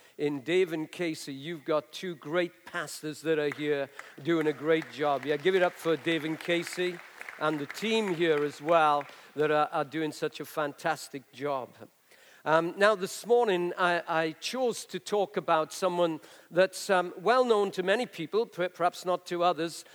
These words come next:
Um, he's from the Bible, of course. His name was David. You would maybe know him as King David. You may remember him as the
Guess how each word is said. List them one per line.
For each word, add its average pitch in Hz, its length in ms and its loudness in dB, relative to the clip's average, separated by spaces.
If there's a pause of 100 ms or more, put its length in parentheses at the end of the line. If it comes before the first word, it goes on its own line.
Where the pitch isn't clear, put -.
(140)
Um, 170 360 2
he's 180 360 0
from 180 300 -2
the 180 80 -2
Bible, 196 340 4
of 196 120 -4
course. 220 280 2
His 190 220 -6
name 190 260 2
was 170 240 -4
David. 175 640 2
You 170 160 -6
would 170 120 2
maybe 180 360 0
know 180 220 4
him 180 100 0
as 160 140 -2
King 196 320 -2
David. 196 500 2 (220)
You 165 100 0
may 175 200 4
remember 175 420 2
him 175 160 2
as 151 200 -2
the 165 220 -4